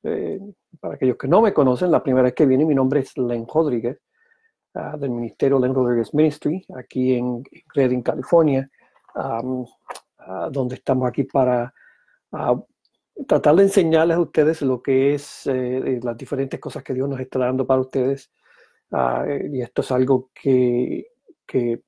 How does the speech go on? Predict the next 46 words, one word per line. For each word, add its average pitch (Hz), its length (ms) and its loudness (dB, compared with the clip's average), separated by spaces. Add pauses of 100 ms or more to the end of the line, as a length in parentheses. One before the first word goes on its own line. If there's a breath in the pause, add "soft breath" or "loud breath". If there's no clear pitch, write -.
que 123 200 0
es, - 220 -4
es, - 160 0
está - 380 0
en 143 100 2
mi 151 100 2
corazón. 151 480 2
Aquellos 135 280 0
que 143 100 -6
me 147 120 2
conocen 147 500 0 (440 soft breath)
saben 131 580 0
que 127 380 -2
el, 127 400 -4
el 131 100 -6
enseñar 127 540 -2
es 160 260 0
lo 139 180 2
que 139 120 -4
siempre 165 380 2
a 139 40 4
mí 147 120 4
me 160 100 4
ha 156 40 6
gustado 156 380 4
hacer, 196 320 2 (320 loud breath)
<clears throat> 254 360 6
lo 170 120 4
que 165 120 4
yo 156 100 4
siempre 170 400 2
he 131 40 -6
querido 139 320 0
hacer. 160 340 2
A 139 40 -2
mí 143 140 -6
me 143 120 -6
gusta, 135 600 -4
a, - 300 -14
me 127 140 -10
gusta 139 380 -4
alentar 123 480 0
a 156 60 6
las 143 120 0
personas, 143 500 0
retarlas, 139 720 2